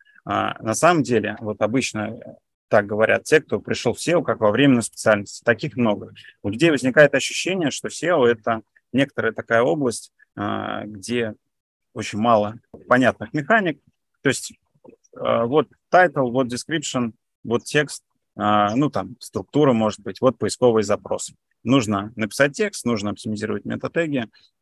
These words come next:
и все хорошо будет. Когда они понимают, что все хорошо не стало, их начинает,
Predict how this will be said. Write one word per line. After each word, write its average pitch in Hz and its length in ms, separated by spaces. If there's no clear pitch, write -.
и 135 80
все 123 200
хорошо 104 420
будет. 101 280
Когда 127 240
они 151 200
понимают, 135 480
что 107 320
все - 200
хорошо 113 340
не 120 100
стало, 147 540
их 143 300
начинает, 117 480